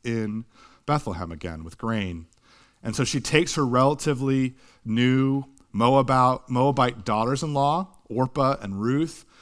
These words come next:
and then she begins to walk the seventy to a hundred miles back on foot to her homeland. But in the midst of her profound grief,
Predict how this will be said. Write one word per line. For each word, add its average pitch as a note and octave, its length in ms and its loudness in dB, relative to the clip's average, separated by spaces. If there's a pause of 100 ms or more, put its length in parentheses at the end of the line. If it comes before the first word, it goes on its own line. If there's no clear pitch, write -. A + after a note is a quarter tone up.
(180)
and A#2 140 0
then C3+ 160 4
she - 140 -4
begins B2 280 0
to B2 80 -2
walk B2 480 4
the G#2 80 -4
seventy C#3+ 480 0
to A#2 180 -2
a A2 40 -4
hundred A#2+ 180 0
miles G#2+ 260 0
back G#2 640 4
on A#2 260 0
foot B2 440 -2 (240)
to A#2+ 160 -2
her A2 100 -2
homeland. F#2 640 -10 (1400)
But - 180 4
in D3 60 0
the C#3 80 4
midst C#3+ 340 2
of A#2+ 100 2
her A#2+ 220 2
profound C#3+ 760 2
grief, F2+ 680 -10